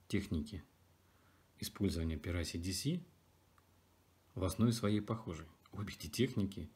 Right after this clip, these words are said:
используют цельное перо C D C, и формирование элементов мушки происходит вращением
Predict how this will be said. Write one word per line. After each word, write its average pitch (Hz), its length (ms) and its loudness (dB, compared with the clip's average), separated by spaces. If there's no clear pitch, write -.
используют 92 720 0
цельное 87 460 2
перо 90 420 0
C - 140 -6
D 107 120 -2
C, 113 300 0
и 92 320 -2
формирование 101 880 2
элементов 110 560 4
мушки 113 420 2
происходит 107 680 0
вращением 92 720 2